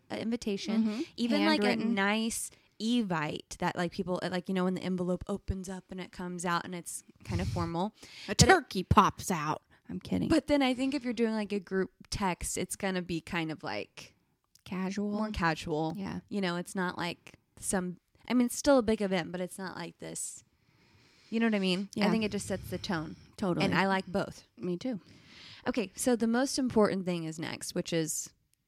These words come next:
Speaker 1: the food. 'Cause, you know, Thanksgiving food is, like, what we live for all year.
Speaker 2: Mm.
Speaker 1: Like, my family's Thanksgiving food is really good.
Speaker 2: Do you know what I hate?
Speaker 1: Uh,
Speaker 2: We've
Speaker 1: what?
Speaker 2: said this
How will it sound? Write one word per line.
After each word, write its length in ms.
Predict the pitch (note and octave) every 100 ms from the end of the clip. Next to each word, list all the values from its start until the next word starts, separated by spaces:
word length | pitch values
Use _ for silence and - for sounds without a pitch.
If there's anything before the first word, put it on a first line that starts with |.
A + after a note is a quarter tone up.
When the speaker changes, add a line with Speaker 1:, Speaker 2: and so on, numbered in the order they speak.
| _
Speaker 1:
the 80 | F#3
food. 380 | - D3+ - - - _ _ E5+ A5 A5 A5 G#5+ G#5+ G5 - _ _ -
'Cause, 280 | A#3 G#3+ -
you 140 | - B3
know, 160 | G#3
Thanksgiving 580 | G3+ A#3+ A#3 C#4+ C#4 A3+
food 320 | - F#3 G3
is, 180 | E3 -
like, 240 | D#3+ -
what 160 | F#3 F#3
we 220 | F#3 E3+ D#3 -
live 560 | G3+ D#4 F#4+ F4+ B3+ -
for 400 | - F#3+ E3+ D#3+
all 260 | F#3+ G#3 G3+
year. 580 | F3+ G3+ B3 D#3 F#2+ - - E4
Speaker 2:
Mm. 360 | G3+ F#3 F3 C#3+ _ _ _ -
Speaker 1:
Like, 320 | A3 - C4 -
my 280 | A3 B3 D#4
family's 460 | C#4+ C#4+ C#4 B3+
Thanksgiving 480 | A3+ G#3+ - G#3+ G#3
food 180 | G#3 G3
is 240 | G3 E3+
really 840 | E3+ D#3+ F#3 G3+ G#3 G3+ F#3 E3+ D#3+
good. 420 | E3 - - F#3 -
Speaker 2:
Do 100 | A3
you 60 |
know 120 | A#3
what 220 | C4 C4+ -
I 120 | G3
hate? 560 | F3+ - D3 E3+ - - - _ -
Speaker 1:
Uh, 280 | F3 D#3+ G#3
Speaker 2:
We've 140 | G#3+
Speaker 1:
what? 80 | -
Speaker 2:
said 220 | F#3 F#3+
this 200 | E3 F3